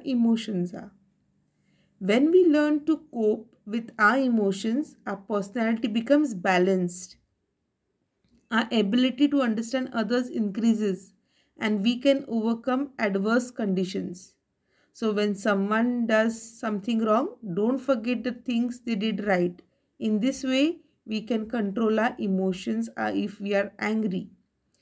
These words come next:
Then we become free from faults, such as blaming others unnecessarily,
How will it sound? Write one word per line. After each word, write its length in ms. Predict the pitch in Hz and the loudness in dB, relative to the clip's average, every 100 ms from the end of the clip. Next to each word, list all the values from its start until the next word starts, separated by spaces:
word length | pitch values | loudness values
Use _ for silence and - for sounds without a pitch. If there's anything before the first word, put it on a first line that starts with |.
| _ _ _ _ _ 214 | _ _ _ _ _ 2
Then 320 | 247 330 320 | 4 6 6
we 100 | 285 | 6
become 460 | 269 262 269 262 269 | 4 0 -2 -2 -4
free 360 | - 240 262 | -6 0 0
from 340 | 277 269 247 240 | 0 -2 -4 -6
faults, 520 | - 208 196 180 - | -2 2 4 2 -2
such 160 | 202 | -4
as 160 | 220 202 | -4 -4
blaming 560 | 190 208 208 214 226 214 | -2 -2 0 2 0 0
others 360 | 208 214 214 - | 0 0 -2 0
unnecessarily, 1040 | 285 285 - 202 - 226 180 190 185 | 2 2 2 -6 -2 -2 0 -2 -4